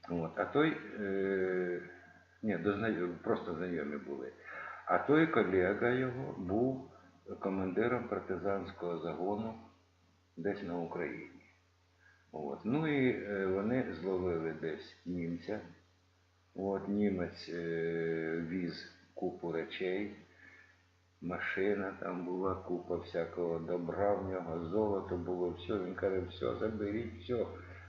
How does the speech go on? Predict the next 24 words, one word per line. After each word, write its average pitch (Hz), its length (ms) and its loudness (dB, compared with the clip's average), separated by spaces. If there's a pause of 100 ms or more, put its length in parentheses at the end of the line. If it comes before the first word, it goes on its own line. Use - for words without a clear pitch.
все 120 220 0
заберіть, 107 520 0
тільки 90 220 -6
мене 78 300 -4
відпустіть". - 720 -14 (800)
От. 78 240 -6
Ну, 117 200 0
коли 139 240 8
його 135 280 8
почали 127 260 2
випотрошувати, 127 920 2
то 98 120 2
оказалось, 123 580 0
що 104 100 -2
в 98 60 -4
нього, 104 440 0 (400)
е, 101 180 6
в 95 300 -4
портсигарі 117 840 2 (560)
десь - 420 -2
з 104 180 -6
десяток 120 480 0 (100)
марок - 520 -10 (1800)
поштових. - 600 -12